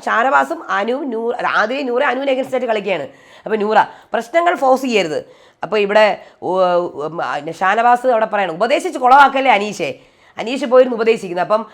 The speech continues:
ആദില, "ഓ, ഒരു ബക്കറ്റ് കൊണ്ട് വെച്ച് കൊടുക്ക്." ഇപ്പം അനു അവിടെ ഇരുന്നിട്ട്, "ഞാനാണ് എല്ലാവർക്കും ഉണ്ടാക്കി കൊടുക്കുന്നത്, ചോറ് വേസ്റ്റ് ആവും,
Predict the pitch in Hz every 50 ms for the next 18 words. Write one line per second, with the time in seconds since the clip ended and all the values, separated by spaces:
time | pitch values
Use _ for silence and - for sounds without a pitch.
0 | - - - - 196 214 240 247 233 214 233 269 294 277 311 311 277 277 233 233
1 | 220 - 311 - 339 330 311 302 262 - 269 254 226 196 160 165 160 156 - _
2 | _ _ _ _ - 175 208 240 - 214 247 302 285 254 254 254 247 262 269 294
3 | 277 254 208 214 240 269 294 349 302 277 269 277 277 277 254 233 233 240 220 208
4 | 202 214 202 196 185 220 214 202 269 - - 285 233 - - - 240 208 185 175